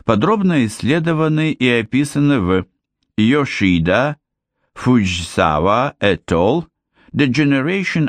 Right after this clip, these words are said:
After Sexual Differentiation in Hydra and Its Relevance to the Evolution of Aging. Джин, две тысячи шестой год, номер триста восемьдесят пятый,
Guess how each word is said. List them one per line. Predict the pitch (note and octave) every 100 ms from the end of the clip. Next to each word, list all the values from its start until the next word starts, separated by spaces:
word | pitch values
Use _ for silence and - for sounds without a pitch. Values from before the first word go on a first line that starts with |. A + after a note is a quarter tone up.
| -
After | A#2+ C3 - B2
Sexual | G#2+ C3 B2+ - C3 B2+ A2
Differentiation | G#2+ G#2+ G2+ G2 F#2+ - G#2 C#3+ - D#3+ D3+ - _ _ _ _ _
in | C3 C3 - -
Hydra | C#3+ B2 B2+ D#3 E3 F3 - _ _ -
and | C#3+ C#3+ -
Its | C3+ C3+ - -
Relevance | A2+ A#2 B2 C3 D3 D#3+ D#3+ - - _ _ -
to | C3+
the | B2+ B2+ -
Evolution | A2+ G#2+ G#2+ C#3 C#3+ C3+ B2+ -
of | A2+ -
Aging. | A2 G#2 D#2 - G1+ G1+ - _ _ _ -
Джин, | G2+ B2 C3+ D3 F3 D3+ _ -
две | G#2+
тысячи | G#2+ A#2 G#2+ G#2
шестой | G#2 G#2 - G#2+ F#2+
год, | F2+ G2+ - _ _ _ _ _ -
номер | G2+ A2 G#2 G2+
триста | G#2 G2 G2 F#2
восемьдесят | F2+ F#2+ F2+ E2 D#2+ -
пятый, | B2 C#3 D3 C#3